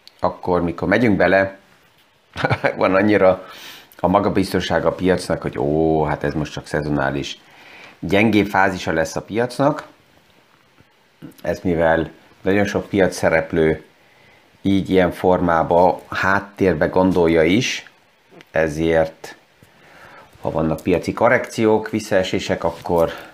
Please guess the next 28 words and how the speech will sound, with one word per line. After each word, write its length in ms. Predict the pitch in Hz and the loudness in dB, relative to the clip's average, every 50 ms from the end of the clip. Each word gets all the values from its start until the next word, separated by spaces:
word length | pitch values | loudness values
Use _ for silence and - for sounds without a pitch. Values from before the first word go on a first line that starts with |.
| - _ _ _ _ _ _ _ _ _ _ _ _ _ _ _ _ _ _ _ _ | -20 _ _ _ _ _ _ _ _ _ _ _ _ _ _ _ _ _ _ _ _
ez 240 | - 67 85 76 - | -4 -2 -2 0 2
el 120 | 85 92 | 2 4
van 180 | 90 90 - - | 4 2 2 2
könyvelve, 460 | - 110 107 107 101 98 92 85 87 | 2 2 2 4 4 4 2 2 2
mint 200 | 87 90 98 107 | 0 0 0 -2
szezonális 880 | - - 92 87 82 90 85 82 80 78 78 78 80 73 - - - - _ _ _ _ _ _ | 0 0 0 0 0 0 0 0 0 0 0 0 -2 -4 -4 -10 -12 -14 _ _ _ _ _ _
gyengesége 800 | - 85 82 95 92 101 98 90 87 - - 90 82 69 80 73 | -10 -4 0 2 2 2 2 2 0 0 0 -2 -2 0 0 0
a 80 | 69 - | 0 0
piacnak. 520 | - 98 113 123 127 - - 117 101 - | 0 2 2 2 0 -2 -2 -4 -4 -2
Ugye 160 | - 80 78 | -2 -2 -2
szeptember 520 | 73 - 90 - - - 85 78 76 76 76 | -2 -2 -4 -4 -4 -4 -4 -2 -2 -2 0
erre 200 | 73 71 71 69 | -2 -2 -2 -2
általában, 720 | 67 76 71 - - 71 71 67 65 64 69 65 - - - _ _ _ _ _ _ _ _ _ _ - - _ - _ _ _ _ _ _ _ _ _ _ _ _ _ _ _ _ _ - | -2 -2 -4 -4 -4 -4 -2 -2 -2 -2 -2 -4 -4 -6 -10 _ _ _ _ _ _ _ _ _ _ -20 -20 _ -20 _ _ _ _ _ _ _ _ _ _ _ _ _ _ _ _ _ -8
ö, 640 | - - 80 76 76 78 78 78 76 76 73 73 73 76 73 - - _ _ _ - - 95 95 | -6 -4 -2 -2 0 0 0 0 0 0 0 0 -2 -4 -6 -10 -18 _ _ _ -16 -8 -2 2
alkalmas 580 | - 87 98 104 101 - 110 110 110 110 107 | 4 4 4 4 2 2 2 2 2 2 0
szokott 320 | - - 110 - 113 107 110 | 0 -2 -2 -2 -2 -2 0
lenni, 360 | 110 110 110 110 110 113 110 | 0 2 2 2 2 2 0
ha 140 | 98 82 78 | 0 0 0
visszamegyünk 600 | 87 85 - - 95 90 85 78 82 85 78 - | -2 -2 -2 -2 -2 0 0 0 0 -2 -2 -4
a 60 | 78 | -4
statisztikákba, 760 | - 92 87 - - 90 - - 92 - 90 80 78 71 80 | -4 -4 -4 -4 -6 -10 -6 -6 -4 0 0 -2 0 -2 -4
akkor 200 | 76 - - - | -4 -4 -6 -4
persze, 240 | - 101 92 92 - | 0 0 0 0 0
hogy 120 | 95 87 | -4 -4
találunk 480 | - 90 90 90 90 90 87 85 80 - | -2 0 0 0 0 0 0 -2 -2 0
olyan 400 | 85 82 82 82 82 80 - - _ _ _ _ | 0 2 2 2 0 -2 -6 -12 _ _ _ _
statisztikákat, 920 | - - - 87 80 - 90 - - - 85 - 82 78 76 - 82 78 - | -16 -10 -8 -8 -8 -8 -10 -12 -8 -8 -6 -4 -4 -4 -4 -4 -6 -4 -4
ami 360 | 76 76 78 78 78 73 - | -2 -2 -2 -2 -2 -4 -6